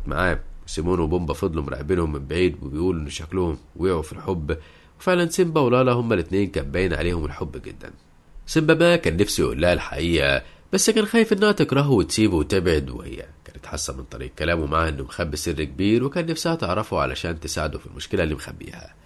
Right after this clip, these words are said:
فضلوا ماشيين لحد ما وصلوا للشلال، وقال لها إن المكان جميل جدًا ومش لازم يسيبوه،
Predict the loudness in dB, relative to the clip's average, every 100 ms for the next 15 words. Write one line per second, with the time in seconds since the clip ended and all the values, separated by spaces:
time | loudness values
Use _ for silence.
0 | -20 -20 _ -20 -20 -4 0 2 2 2
1 | 2 2 2 2 0 4 4 4 0 0
2 | 4 4 4 4 2 0 -2 -6 -4 -2
3 | 0 0 0 2 0 0 -10 -10 -4 -2
4 | 0 -2 -4 -2 -2 -2